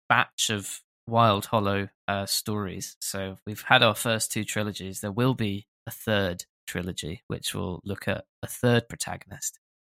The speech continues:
And as we sort of go through these narratives, we'll notice that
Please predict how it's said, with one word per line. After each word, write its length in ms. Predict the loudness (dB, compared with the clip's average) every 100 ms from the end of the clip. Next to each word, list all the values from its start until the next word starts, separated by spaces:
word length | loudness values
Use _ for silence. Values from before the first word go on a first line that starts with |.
| _ _
And 340 | 0 0 -2 -8 0
as 360 | 2 4 0 -2
we 80 | -4
sort 320 | -2 0 -2
of 220 | -4 -8 _ 2
go 160 | 2
through 560 | 2 -2 2 4 4 0 -4
these 260 | -2 -2 0
narratives, 680 | 2 2 0 -4 -6 -4 -2
we'll 160 | 2
notice 440 | 4 4 2 -4 0
that 220 | 0